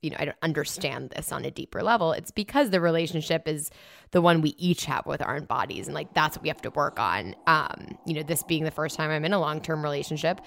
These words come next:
it's been really interesting that, like, uh, early on, I felt like, "Oh, I can let go a little here." I moved to L A, gained a little weight. But when I kind of, like, press on that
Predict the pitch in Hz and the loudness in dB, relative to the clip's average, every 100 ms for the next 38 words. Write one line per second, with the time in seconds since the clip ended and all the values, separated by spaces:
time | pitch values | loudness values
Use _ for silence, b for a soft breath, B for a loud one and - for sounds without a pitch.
0 | B B B B - - 208 175 180 175 | B B B B -2 2 6 8 6 6
1 | 170 175 175 170 165 151 - - 151 143 | 2 2 2 0 0 0 0 0 0 0
2 | - - _ _ _ - 160 151 151 151 | -8 -20 _ _ _ 0 2 4 4 6
3 | 196 254 202 165 190 156 98 - 170 - | 8 10 10 10 10 8 4 0 0 0
4 | 151 - 831 807 285 240 202 202 - 196 | 0 2 4 4 2 -2 0 0 2 4
5 | 190 190 196 190 180 165 160 - 151 170 | 4 2 2 2 2 2 0 -2 0 4
6 | 202 196 175 175 170 160 165 202 247 233 | 6 6 4 2 2 0 0 0 6 6
7 | 220 190 175 185 190 202 175 165 - - | 4 0 2 2 2 2 2 0 -2 -6
8 | - 160 147 190 202 214 247 | 0 0 2 2 2 0 -2